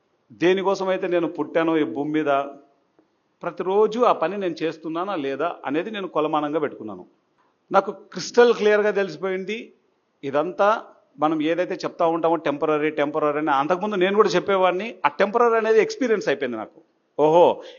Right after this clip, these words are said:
including my body, this is temporary" అనేది నా ఎరుకలోకి వచ్చేసింది పూర్తిగా. ఆ క్షణం నుంచి ఇంకా ధ్యాన ప్రచారం ముమ్మరం చేశాను.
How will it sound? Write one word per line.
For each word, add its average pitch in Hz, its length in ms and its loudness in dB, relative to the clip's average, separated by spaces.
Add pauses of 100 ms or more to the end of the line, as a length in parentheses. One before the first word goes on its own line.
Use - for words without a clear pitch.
including 208 400 2
my 175 120 2
body, 147 400 4 (300)
this 139 140 -8
is 156 200 -4
temporary" 147 520 2 (720)
అనేది 214 320 2
నా 180 100 4
ఎరుకలోకి 202 480 4
వచ్చేసింది 165 380 -2
పూర్తిగా. 143 500 -4 (880)
ఆ 180 180 12
క్షణం 196 420 -2
నుంచి 226 220 -8
ఇంకా 220 120 -4
ధ్యాన 156 240 2
ప్రచారం 165 420 -2
ముమ్మరం 151 360 0
చేశాను. 110 360 -8